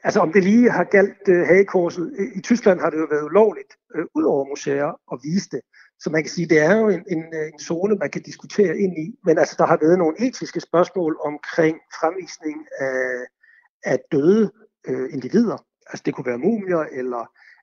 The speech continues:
eller lig, eller, øh, altså, hvor man simpelthen har gravet skeletter op af nogen, som havde relation til folk, der besøgte museet. Og, og der har man en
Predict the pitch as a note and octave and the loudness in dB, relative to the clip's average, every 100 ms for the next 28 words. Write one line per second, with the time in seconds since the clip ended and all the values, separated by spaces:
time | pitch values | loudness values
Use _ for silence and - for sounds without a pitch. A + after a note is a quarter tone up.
0 | - D3+ A#2+ A#2 A#2 D3 G#3+ G3+ D3 C3 | -8 -6 -6 -8 -6 -2 -2 -4 -8 -8
1 | C3 C3 - - - - C#2 C#2 - _ | -8 -10 -14 -14 -12 -12 -12 -16 -20 _
2 | _ - - _ _ G#3+ E3+ D3+ C#3 - | _ -20 -20 _ _ -6 -2 0 -2 0
3 | E3 F3 D#3 - C#3+ C3 C#3 - D3 F3 | 2 2 0 0 -2 -2 -4 -4 0 2
4 | F3+ C#3+ - F3 D3 D#3 F#3 F3+ D3 - | 2 0 -2 -4 -6 -6 -6 -6 -10 -8
5 | C#3 C#3 C3 B2+ - B3 A3+ - _ _ | -8 -8 -10 -10 2 2 2 -4 _ _
6 | - - _ _ - D#3 D#3 D3+ - C3+ | -20 -20 _ _ -2 2 2 2 0 -2
7 | C3+ C3+ - B2+ - B2 B2+ - C#3+ _ | -2 -6 -8 -10 -6 -6 -6 -8 -10 _
8 | - C#3+ - - A#3+ E3+ D3+ | -4 0 2 2 2 0 -4